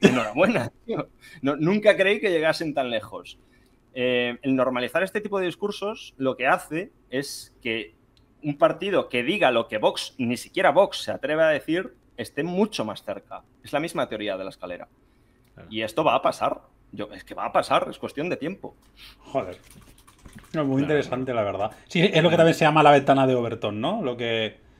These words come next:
Speaker 2: Sí, es algo bastante parecido, sí.
Speaker 3: Sí, sí. Joder, muy
Speaker 1: Mm.
Speaker 3: interesante, la verdad.
Speaker 1: Pues nada, David, la verdad es que, jolín,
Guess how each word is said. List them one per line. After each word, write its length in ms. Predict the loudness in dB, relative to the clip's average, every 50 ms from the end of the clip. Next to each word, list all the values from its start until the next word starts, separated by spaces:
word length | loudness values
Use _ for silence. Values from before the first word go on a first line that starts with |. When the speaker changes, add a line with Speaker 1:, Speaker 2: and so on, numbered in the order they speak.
| -20 _ _ _ _ _ _ _ -2
Speaker 2:
Sí, 160 | -2 -2 -4 -6 -14 -20 -20 _ -14 -10
es 200 | -8 -2 2 4
algo 300 | 4 6 6 6 4 4
bastante 320 | 4 4 2 0 -2 0
parecido, 420 | 0 0 0 -2 -2 -6 -8 -8 -8
sí. 160 | -10 -14 -14 -12
Speaker 3:
Sí, 140 | -8 -8 -8
sí. 280 | -6 -6 -8 -8 -8 -10 -16 -20 -8
Joder, 220 | -2 0 0 0
muy 160 | 0 -2 -4 -2
Speaker 1:
Mm. 20 |
Speaker 3:
interesante, 500 | 0 0 0 0 -2 -6 -6 -6 -6 -6
la 100 | -4 -2
verdad. 240 | -2 -2 -4 -6 -10 -12 -16 -20 -20 -20 -20 -20 -20 -20 -20 -20 -10 -4
Speaker 1:
Pues 160 | -2 -2 0
nada, 280 | 2 2 2 4 4 4
David, 300 | 4 4 2 0 0 0
la 100 | 0 0
verdad 240 | 0 0 0 -2 -2
es 120 | -4 -6
que, 300 | -4 -2 -2 0 0 -2
jolín, 360 | -2 -4 -6 -4 -6 -6 -8